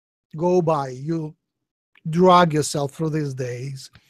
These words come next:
and experience the collapse in energy, experience the loss of control, experience the helplessness.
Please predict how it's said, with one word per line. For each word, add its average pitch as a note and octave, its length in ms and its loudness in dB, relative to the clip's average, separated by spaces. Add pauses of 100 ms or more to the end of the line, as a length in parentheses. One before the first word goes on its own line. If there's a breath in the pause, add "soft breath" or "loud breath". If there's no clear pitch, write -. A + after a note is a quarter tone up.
(320 soft breath)
and F#3 140 4
experience E3 760 4
the D3 360 0 (1700)
collapse E3 460 2
in E3+ 80 -6
energy, D3+ 500 0
experience E3 680 2
the D#3+ 460 -2 (280)
loss F#3 340 4
of F3 140 -4
control, D#3 440 0
experience E3+ 800 2 (1000)
the F3+ 140 2
helplessness. F3+ 1120 2